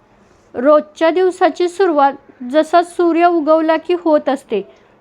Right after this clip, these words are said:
अगदी तशीच आमच्या आयुष्यातील रोजच्या दिवसाची सुरुवात तुझ्या नावाने होऊ दे. आम्ही एखादं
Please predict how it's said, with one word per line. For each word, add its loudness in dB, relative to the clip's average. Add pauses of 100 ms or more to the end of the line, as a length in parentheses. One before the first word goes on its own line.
(100)
अगदी -2 (100)
तशीच -4 (220)
आमच्या -2
आयुष्यातील -4
रोजच्या -4
दिवसाची -6
सुरुवात -2 (800)
तुझ्या 0
नावाने 0
होऊ -4
दे. -6 (560)
आम्ही 0
एखादं -2